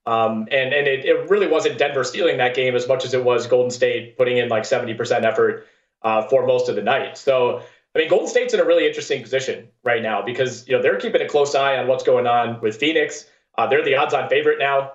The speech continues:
to win the title at most books. They're a fairly heavy favorite, uh, at DraftKings right now. Um, so, you know, they're, they're in a position where they wanna finish up this series. Um, you know, they wanna kinda get as much rest as they can to play either Minnesota or Memphis in the second round, which,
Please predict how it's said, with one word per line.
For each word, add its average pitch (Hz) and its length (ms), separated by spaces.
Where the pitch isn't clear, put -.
to 127 80
win 131 140
the 143 80
title 135 520
at 123 160
most 131 240
books. 135 240
They're 113 220
a - 80
fairly - 280
heavy - 200
favorite, 110 500
uh, 120 160
at 131 220
DraftKings 131 480
right 113 200
now. 110 360
Um, 117 460
so, 147 300
you 147 100
know, 135 60
they're, 139 140
they're - 160
in 233 60
a 214 60
position 156 300
where 127 60
they 160 100
wanna 165 220
finish 160 240
up 147 140
this 143 180
series. 139 460
Um, 113 280
you 120 80
know, 123 60
they 139 80
wanna 156 380
kinda 143 200
get 139 120
as 135 100
much - 220
rest 143 220
as 139 100
they 143 100
can 135 320
to 131 80
play 131 280
either 139 140
Minnesota 135 720
or 139 180
Memphis 135 480
in 123 180
the 110 80
second 147 260
round, 139 280
which, 117 220